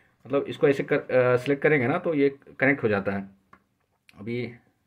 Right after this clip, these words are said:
देख सकते हैं ये मैंने, अभी connect नहीं हो रहा, ये मे-, metal body है, अ, but, अ, पता नहीं, अ, मेरे को charge करना पड़ेगा, Charge के बाद ही कुछ ये काम करेगा। but यहाँ पे ये hold हो जाता है,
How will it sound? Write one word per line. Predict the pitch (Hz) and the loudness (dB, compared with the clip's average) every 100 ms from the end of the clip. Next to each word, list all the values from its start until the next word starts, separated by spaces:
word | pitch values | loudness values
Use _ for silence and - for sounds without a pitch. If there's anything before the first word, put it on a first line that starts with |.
| _ _ _ _ _ _ _ _ _ _ _ _ _ _ _ | _ _ _ _ _ _ _ _ _ _ _ _ _ _ _
देख | 101 110 | -12 -10
सकते | - 98 113 | -10 -12 -10
हैं | 104 139 - _ _ _ - | -8 -8 -12 _ _ _ -6
ये | 120 | -4
मैंने, | 117 127 180 - _ _ _ _ 143 | -4 -4 -6 -8 _ _ _ _ -16
अभी | 156 175 | -14 -14
connect | - 120 - | -12 -12 -8
नहीं | 113 | -6
हो | 107 | -4
रहा, | 135 - _ _ _ _ _ - _ _ _ _ | -6 -12 _ _ _ _ _ -20 _ _ _ _
ये | 110 | -12
मे-, | 110 107 _ 107 | -10 -10 _ -10
metal | 110 175 | -8 -6
body | 156 143 151 | -2 0 0
है, | 127 113 151 - _ _ _ | -2 -4 -8 -14 _ _ _
अ, | 101 98 98 95 | -14 -10 -10 -10
but, | 98 98 _ 110 | -10 -12 _ -2
अ, | 104 104 104 - _ - | 0 0 -4 -12 _ -12
पता | 120 | -8
नहीं, | 123 123 _ _ _ _ _ | -8 -10 _ _ _ _ _
अ, | 90 92 95 90 _ - | -18 -14 -12 -14 _ -12
मेरे | 104 104 | -8 -6
को | |
charge | 104 101 101 | -2 0 0
करना | 101 104 101 | 0 -2 0
पड़ेगा, | 98 101 113 - _ | 0 -2 -4 -12 _
Charge | 104 104 104 | -2 -2 -2
के | 104 | 0
बाद | 101 98 | 0 0
ही | 117 | -2
कुछ | 113 95 110 | -6 -8 -4
ये | 101 101 | -4 -4
काम | 101 104 | -4 -4
करेगा। | 98 107 147 | -4 -4 -4
but | 117 - | -4 -6
यहाँ | 117 127 170 | -2 -2 -2
पे | 160 | -2
ये | 180 | -2
hold | 135 110 | 0 2
हो | 101 | 2
जाता | 98 95 | 0 -4
है, | 95 | -8